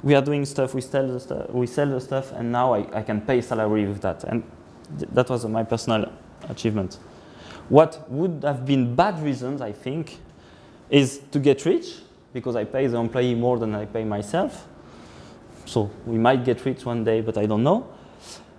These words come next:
And because you think your idea is great. That was the starting point. I said, "My idea is great, I will do." But it's not a good reason to start the company, I think,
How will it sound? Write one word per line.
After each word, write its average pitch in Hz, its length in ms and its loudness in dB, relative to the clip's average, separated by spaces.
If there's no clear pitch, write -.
And 170 340 4
because 160 340 2
you 160 80 4
think 170 220 -2
your 135 100 0
idea 131 280 0
is 123 80 -2
great. 110 440 -2
That 135 120 0
was 175 160 2
the 160 80 0
starting 185 320 -2
point. 202 220 0
I 117 40 -2
said, 110 200 -2
"My 139 160 2
idea 151 240 2
is 131 80 2
great, 143 260 2
I 127 40 6
will 117 200 2
do." 117 220 0
But 147 180 2
it's - 220 -6
not 156 240 2
a 131 60 2
good 131 240 0
reason 135 260 0
to 120 100 -4
start 147 360 2
the 120 60 -2
company, 107 460 -4
I 110 140 -6
think, 92 280 -10